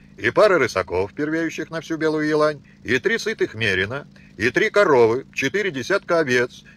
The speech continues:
дюжина колодок пчёл, новый амбар, поставленный тятенькой, американская синокосилка "Маккормик", купленная в кредит в Минусинске, конные грабли,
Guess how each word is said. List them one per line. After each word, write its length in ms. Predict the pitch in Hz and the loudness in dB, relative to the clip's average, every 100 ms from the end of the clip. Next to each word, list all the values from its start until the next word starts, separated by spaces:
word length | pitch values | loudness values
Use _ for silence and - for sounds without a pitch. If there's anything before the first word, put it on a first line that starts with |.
| - | -2
дюжина 600 | 110 - 120 107 101 95 | 0 2 2 0 -2 -2
колодок 380 | 113 98 87 92 | -2 -2 -2 -6
пчёл, 420 | - 113 95 131 - - - | -4 0 0 -2 -6 -20 -8
новый 360 | 92 98 92 | -4 -2 0
амбар, 400 | 92 87 90 104 | -2 0 0 0
поставленный 540 | - 123 139 131 143 151 | -2 -8 -6 -6 -6 -10
тятенькой, 580 | - - - - - - - - | -12 -12 -16 -20 -20 -20 -20 -10
американская 720 | 90 98 117 151 151 - 147 | -6 -2 0 0 -2 -4 -6
синокосилка 800 | - 143 143 143 165 143 147 123 | -6 -6 -4 -4 -4 -2 -2 -2
"Маккормик", 640 | 127 147 - 151 95 82 - _ _ _ - | -4 -6 -2 -2 -2 -10 -14 _ _ _ -4
купленная 500 | 110 107 104 107 104 | -4 0 0 0 -4
в 60 | |
кредит 320 | 113 104 107 | -6 -6 -6
в 40 | 107 | -8
Минусинске, 640 | 107 101 98 95 - 120 - _ _ _ _ - | -10 -10 -10 -12 -10 -12 -12 _ _ _ _ 2
конные 400 | 151 135 139 151 | 2 2 0 2
грабли, 420 | 156 151 156 | 4 4 0